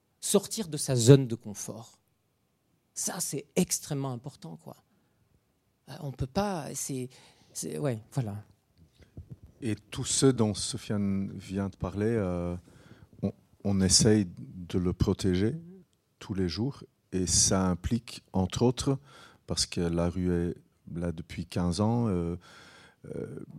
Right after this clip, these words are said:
Speaker 2: pourrait être vu comme un acteur incontournable aujourd'hui. Donc ce qu'on apprend et ce qu'on se dit aussi tous les jours, c'est qu'il faut pouvoir dire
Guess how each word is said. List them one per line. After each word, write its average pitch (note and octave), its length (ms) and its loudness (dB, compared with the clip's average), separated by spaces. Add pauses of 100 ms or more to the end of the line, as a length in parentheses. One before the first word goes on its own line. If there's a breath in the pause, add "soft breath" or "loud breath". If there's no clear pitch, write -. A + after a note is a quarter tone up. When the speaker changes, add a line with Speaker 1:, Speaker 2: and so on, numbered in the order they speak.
(880)
Speaker 2:
pourrait G2 480 4
être F#2 340 2
vu F2+ 180 0
comme F2+ 260 2
un F2 140 6
acteur E2+ 380 0
incontournable F#2 840 2
aujourd'hui. A2 440 -2 (480 loud breath)
Donc - 720 2
ce - 300 8
qu'on F#2+ 320 6
apprend A2 460 4
et F2+ 120 4
ce - 220 0
qu'on F#2 240 0
se - 180 2
dit F#2+ 180 2
aussi F#2 300 2
tous - 200 -8
les F2 140 0
jours, G#2+ 200 0
c'est - 180 0
qu'il - 180 -10
faut - 180 -2
pouvoir F#2 460 -2
dire E2+ 380 -4